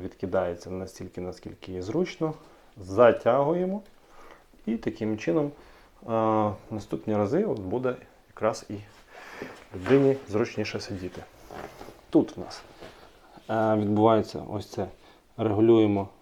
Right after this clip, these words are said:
по цій планці глибину сидіння. Тут висоту сидіння.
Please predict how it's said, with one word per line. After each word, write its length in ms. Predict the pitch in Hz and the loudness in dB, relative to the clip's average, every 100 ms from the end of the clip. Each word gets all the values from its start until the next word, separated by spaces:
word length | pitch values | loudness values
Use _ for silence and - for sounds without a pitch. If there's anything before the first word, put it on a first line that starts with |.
| _ | _
по 100 | 98 | -10
цій 180 | - 101 | -6 -4
планці 440 | 101 95 92 95 - - - - | -4 -4 -6 -14 -20 -20 -16 0
глибину 380 | 110 107 104 | 2 4 2
сидіння. 520 | 98 110 95 101 135 180 - - - | -2 -2 0 2 0 -2 -8 -20 0
Тут 260 | 120 - - _ _ _ _ _ _ _ | 2 2 -6 _ _ _ _ _ _ _
висоту 680 | 104 92 117 113 - 110 101 - _ _ - - - - _ | -4 0 0 -4 0 0 0 -6 _ _ -20 -20 -20 -20 _
сидіння. 520 | - 135 139 151 165 | -2 2 4 4 2